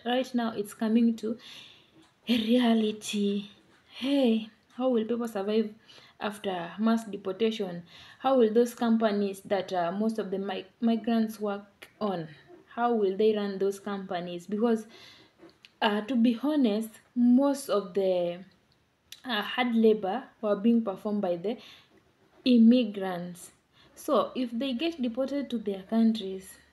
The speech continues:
<laughs>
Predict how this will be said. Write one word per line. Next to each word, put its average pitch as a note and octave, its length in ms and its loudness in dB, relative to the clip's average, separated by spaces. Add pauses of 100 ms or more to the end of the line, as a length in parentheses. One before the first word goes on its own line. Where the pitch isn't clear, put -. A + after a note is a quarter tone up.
(340)
<laughs> B3 2750 -4